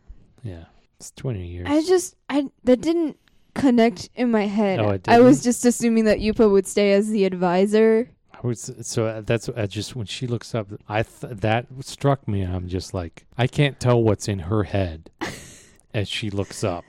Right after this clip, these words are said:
Speaker 1: Like, her expression, I can't read it.
Speaker 2: It's so,
Speaker 1: So I don't know if she's
Speaker 2: it's
Speaker 1: like,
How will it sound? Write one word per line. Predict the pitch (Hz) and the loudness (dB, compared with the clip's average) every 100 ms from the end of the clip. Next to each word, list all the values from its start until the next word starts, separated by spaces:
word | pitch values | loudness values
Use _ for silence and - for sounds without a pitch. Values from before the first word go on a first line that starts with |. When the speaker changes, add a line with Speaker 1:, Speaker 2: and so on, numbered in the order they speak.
| - | -12
Speaker 1:
Like, | 104 90 | -10 -8
her | - | -6
expression, | 101 - - 104 - 95 95 | -8 -8 -2 -2 -2 -6 -6
I | 92 87 | -10 -12
can't | - 101 - _ | -10 -12 -12 _
read | 101 85 | -10 -10
it. | - _ _ - 294 | -16 _ _ -4 -2
Speaker 2:
It's | 302 | -2
so, | - - 349 359 | -4 2 6 8
Speaker 1:
So | |
I | 120 | 6
don't | 127 | 6
know | 135 120 | 6 4
if | - | 4
she's | - 104 | 2 2
Speaker 2:
it's | |
Speaker 1:
like, | 120 113 | 4 4